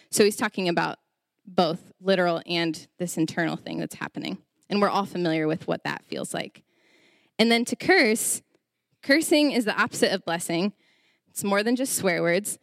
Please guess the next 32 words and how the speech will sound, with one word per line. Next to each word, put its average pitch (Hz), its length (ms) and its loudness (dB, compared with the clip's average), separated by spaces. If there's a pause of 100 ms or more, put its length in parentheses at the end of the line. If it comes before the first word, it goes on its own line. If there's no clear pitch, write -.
(240)
Um, 175 440 2 (920)
that's 208 160 2
a 233 40 4
whole 202 160 6
other 170 180 -2
talk 170 320 -8
'cause 160 200 -8
sometimes 175 460 -4
I 160 100 0
swear, 165 280 -4
but - 240 -4 (300)
Jesus 190 240 2
still 226 200 4
loves 220 240 2
me. 185 160 0
<laughs> - 20 0
So, 311 420 6 (400)
um, 320 240 10 (360)
<laughs> - 360 -14
so, - 760 4 (460)
right. 175 240 -2 (340)
Um, 247 640 6
so 269 240 8
curse, 330 500 2 (220)
to 294 140 6
curse 311 380 4
is - 260 4
to 302 120 4
condemn 214 580 4
or 226 160 2
to 247 160 4
doom, 190 460 4